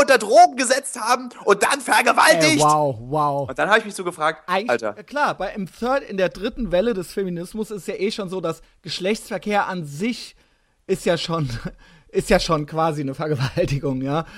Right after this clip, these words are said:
Speaker 2: Also, gibt's ja mittlerweile diese Ansätze, ja?
Speaker 1: Ja, ja, das
Speaker 2: Third
Speaker 1: das
Speaker 2: Wave Feminism, äh, Geschlechtsverkehr an sich ist auch schon die un-, ne, eine Unterdrückung der Frau.
Speaker 1: Ja,
Speaker 2: Ja.
Speaker 1: es ist ja,
Speaker 2: Also,
Speaker 1: ich meine,
Speaker 2: ja,
Speaker 1: ja, also,
Speaker 2: jetzt
Speaker 1: und dann hab
Speaker 2: kommst
Speaker 1: ich
Speaker 2: du.
Speaker 1: fest-, jetzt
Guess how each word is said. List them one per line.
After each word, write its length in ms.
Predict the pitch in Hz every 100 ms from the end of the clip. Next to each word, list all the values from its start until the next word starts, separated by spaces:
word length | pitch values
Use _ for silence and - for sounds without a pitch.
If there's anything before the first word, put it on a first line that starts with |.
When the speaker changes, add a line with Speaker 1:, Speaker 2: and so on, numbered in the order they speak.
| - -
Speaker 2:
Also, 500 | 151 135 147 139 - 175 _ _ -
gibt's 220 | 208 -
ja 120 | 170
mittlerweile 480 | 165 175 151 151 143
diese 220 | 131 147
Ansätze, 440 | 135 127 127 -
ja? 260 | 127 160 226 _ _ -
Speaker 1:
Ja, 120 | 165
ja, 200 | 208 151
das 280 | - 135 120
Speaker 2:
Third 200 | 185 180
Speaker 1:
das 80 | 175
Speaker 2:
Wave 180 | 190 196
Feminism, 560 | 214 196 190 196 202 -
äh, 320 | 190 190 -
Geschlechtsverkehr 840 | 170 185 208 226 - 214 226 - 208
an 200 | 226 190
sich 340 | 208 226 -
ist 280 | 233 - -
auch 160 | 185
schon 240 | 185 185 180
die 100 | 175
un-, 140 | 185 -
ne, 200 | 185 -
eine 260 | 190 185 -
Unterdrückung 560 | 180 180 170 175 175
der 100 | 151
Frau. 380 | 135 135 123 - _ _ _ _ _ _ _ _ _ _ _ _ -
Speaker 1:
Ja, 140 | 254 139
Speaker 2:
Ja. 180 | 151 - _ _ -
Speaker 1:
es 140 | 151
ist 120 | 196 226
ja, 80 |
Speaker 2:
Also, 220 | 202 214 143
Speaker 1:
ich 60 |
meine, 180 | 113 - _ -
Speaker 2:
ja, 100 | 165
Speaker 1:
ja, 180 | 113
also, 200 | 98 131 147
Speaker 2:
jetzt 100 | -
Speaker 1:
und 60 |
dann 100 | 160
hab 100 | 165
Speaker 2:
kommst 100 | 277 226
Speaker 1:
ich 80 | 120
Speaker 2:
du. 40 |
Speaker 1:
fest-, 0 | - - - - - -
jetzt 180 | 123